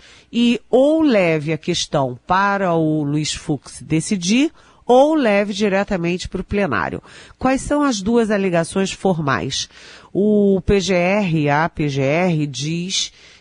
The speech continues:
que o, o, o relator natural seria a Carmen Lúcia, porque ela já cuida do caso da madeira, do,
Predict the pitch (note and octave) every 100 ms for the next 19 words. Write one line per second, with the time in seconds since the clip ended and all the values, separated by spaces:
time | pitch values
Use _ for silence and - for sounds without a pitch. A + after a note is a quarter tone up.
0 | _ - F3+ E3+ F3 F#3 - D#3+ D#3 D#3
1 | D3 D3 C#3+ C#3 C3+ B2+ B2 A#2+ - C#3+
2 | - - D3 C#3+ C3 B2 A#2 A2 - -
3 | - - - - - E3 E3 C#3+ - B2+
4 | C#3+ F3+ - D3 D3 E3 - D#3+ D#3+ D#3+
5 | - D#3+ F3 F#3 D3+ C#3 - C3+ - -
6 | - D#3 - D3+ D3+ C3+ F3+ - D#3+ D#3
7 | D#3 C#3+ - D3+ D3 C#3+ D3 D#3 F3+ D3+
8 | C3 C#3 E3 D3+ C3+ B2 A2+